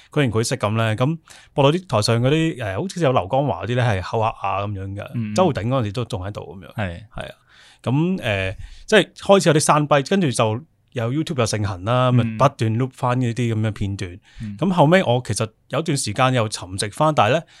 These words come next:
Speaker 1: 你間唔中會睇蘋果動新聞咧，又會剪返啲山逼出嚟嘅。
Speaker 2: 係。
Speaker 1: 嚇。
Speaker 2: 因為其實嗰陣時咧，我好記得嘅，就係城市論壇咧，係一啲咧，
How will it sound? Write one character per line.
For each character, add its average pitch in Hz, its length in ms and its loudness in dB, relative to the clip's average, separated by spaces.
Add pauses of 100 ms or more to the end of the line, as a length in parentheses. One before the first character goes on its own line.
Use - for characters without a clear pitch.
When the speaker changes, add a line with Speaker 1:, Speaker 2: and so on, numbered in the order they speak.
(280)
Speaker 1:
你 131 140 -4
間 135 280 4
唔 107 80 -2
中 170 140 0
會 170 60 0
睇 - 160 0
蘋 120 120 -4
果 123 100 0
動 131 120 0
新 147 100 0
聞 107 200 0
咧， 135 160 0 (320)
又 120 200 2
會 127 120 4
剪 120 260 -2
返 147 140 2
啲 139 40 0
山 135 240 0
逼 127 160 2
出 127 140 -6
嚟 - 60 -6
嘅。 76 180 -14 (140)
Speaker 2:
係。 95 340 -4
Speaker 1:
嚇。 - 160 -8 (200)
Speaker 2:
因 240 100 -2
為 139 280 2
其 110 140 -2
實 123 140 -2 (100)
嗰 208 220 0
陣 131 60 0 (100)
時 98 100 -2
咧， 107 80 0
我 127 200 2
好 120 60 -4
記 107 180 -4
得 95 120 -8
嘅， 85 160 -14
就 98 100 -12
係 95 200 -8 (320)
城 104 200 0
市 135 140 0
論 127 160 4
壇 95 220 -4
咧， 139 80 -6
係 131 240 -4
一 143 260 -6
啲 - 20 -4
咧， 143 220 -6